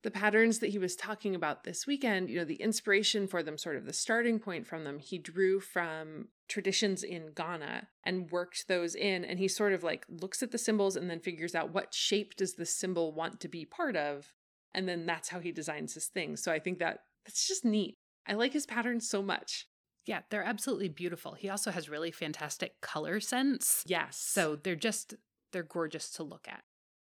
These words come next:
Speaker 2: His other pattern that we wanted to recommend to you for your lone skeins is the Sankofa cowl. It's a colorwork cowl that uses two colors,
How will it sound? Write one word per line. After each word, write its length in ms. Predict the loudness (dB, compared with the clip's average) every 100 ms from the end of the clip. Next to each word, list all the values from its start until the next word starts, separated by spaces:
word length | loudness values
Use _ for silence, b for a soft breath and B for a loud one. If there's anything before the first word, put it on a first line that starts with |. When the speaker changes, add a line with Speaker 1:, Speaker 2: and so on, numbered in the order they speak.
| _
Speaker 2:
His 180 | -2 -2 -2
other 240 | 0 -2
pattern 380 | -2 -4 -4 -4
that 100 | -4
we 80 | -6
wanted 260 | -6 -6
to 80 | -8
recommend 520 | -8 -8 -6 -4 -4 -6
to 140 | -8
you 340 | -10 -10 -10
for 180 | -10 -10
your 320 | -8 -8 -10 -10
lone 520 | -8 -6 -4 -6 -6
skeins 760 | -8 -8 -10 -12 -14 -12 -12 -14 _ _ _ -8
is 260 | -8 -8 -12
the 200 | -8 -6 -6
Sankofa 760 | -8 -6 -6 -6 -4 -4 -4
cowl. 600 | -6 -4 -2 -2 -2 -4 _ _ _ -8
It's 180 | -6 -2
a 180 | -2 -2
colorwork 460 | -4 -2 -2 -4 -4
cowl 420 | -4 -2 -2 -4
that 240 | -6 -8
uses 420 | -8 -8 -8 -10 -10
two 200 | -6 -6
colors, 600 | -4 -4 -2 -2 -4 -6